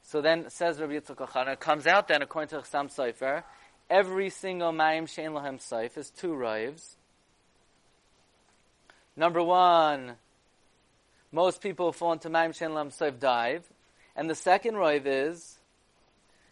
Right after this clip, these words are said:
if they, they would have al-, been alive, we would have heard about it. In other words, the Chassam Sofer basically is matering every single case of Mayim Shein Lahem Sof. But says Rabbi Yitzchak Elchanan, no.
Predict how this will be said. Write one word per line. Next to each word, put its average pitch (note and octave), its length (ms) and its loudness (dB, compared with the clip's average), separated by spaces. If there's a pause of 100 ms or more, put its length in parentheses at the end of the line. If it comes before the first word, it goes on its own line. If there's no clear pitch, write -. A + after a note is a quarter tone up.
(180)
if - 240 -4
they, D3 200 2
they D3 100 2
would D#3+ 140 2
have D#3+ 100 2
al-, F3 320 6
been E3+ 180 0
alive, F#3 560 10
we F3+ 160 -4
would G3+ 140 4
have G#3 80 -4
heard C4 160 2
about F#3 180 6
it. D3+ 40 4
In E3+ 60 0
other G#3 160 4
words, G3+ 140 2
the F#3+ 60 -6
Chassam G#3+ 240 2
Sofer B3 640 4
basically A#3 380 -4
is G3+ 80 -6
matering A#3 360 0
every G#3+ 220 -4
single G#3 260 -8
case G3 300 -4
of F#3 80 -8
Mayim F3+ 200 -4
Shein F3+ 140 -10
Lahem F3+ 180 -6
Sof. D#3 300 -4 (1160)
But B2 120 -14
says E3+ 300 -6
Rabbi D#3 140 -8
Yitzchak D3 340 -10
Elchanan, C#3+ 260 -10
no. E3 280 -10